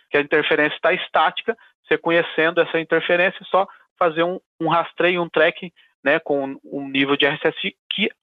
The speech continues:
a ferramenta vai triangular e te dar a área suspeitosa. O segundo exemplo do modo de rastreio é uma interferência variando em frequência,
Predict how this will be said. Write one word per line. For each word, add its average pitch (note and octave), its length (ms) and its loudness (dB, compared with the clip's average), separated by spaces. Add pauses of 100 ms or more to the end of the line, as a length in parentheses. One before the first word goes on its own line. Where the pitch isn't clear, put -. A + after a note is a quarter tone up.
a E3+ 80 -2
ferramenta E3+ 560 0
vai E3 200 0
triangular E3 540 2
e D#3+ 40 -2
te D#3 140 -2
dar D3+ 140 2
a C#3+ 120 4
área D3 160 0
suspeitosa. B2 680 0 (500)
O C3+ 100 -2
segundo F#3+ 340 2
exemplo E3+ 480 0
do C#3+ 100 -2
modo C3+ 320 2
de C3+ 100 -2
rastreio D#3 540 2 (360)
é C#3+ 100 4
uma F#3 160 2
interferência F#3+ 540 0
variando G3+ 320 2
em G#3+ 40 -2
frequência, A3 640 0